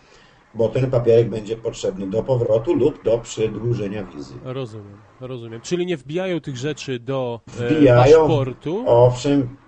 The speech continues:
Speaker 1: przepraszam, że tak wbijają. Mimo, chcia-, właśnie chciałem powiedzieć, że pomimo pieczątek w paszporcie jest taki, taki, taki papierek,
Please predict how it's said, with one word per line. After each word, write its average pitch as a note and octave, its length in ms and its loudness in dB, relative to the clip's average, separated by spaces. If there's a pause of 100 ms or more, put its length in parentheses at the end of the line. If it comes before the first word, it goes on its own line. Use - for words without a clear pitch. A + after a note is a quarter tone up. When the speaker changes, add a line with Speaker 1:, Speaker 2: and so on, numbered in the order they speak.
(160)
Speaker 1:
przepraszam, B2 400 2
że - 60 -8
tak A2 240 -6
wbijają. B2+ 600 2
Mimo, F#3 360 2
chcia-, B2 140 -6
właśnie A#2+ 240 -4
chciałem B2 180 -6
powiedzieć, G#2+ 240 -4
że G#2 80 -8 (300)
pomimo F3+ 300 4
pieczątek C3 580 0
w - 40 -20
paszporcie G2 960 -2 (520)
jest D3 440 6
taki, C3 500 2
taki, A2+ 520 -2
taki G2+ 300 -6
papierek, A2 600 2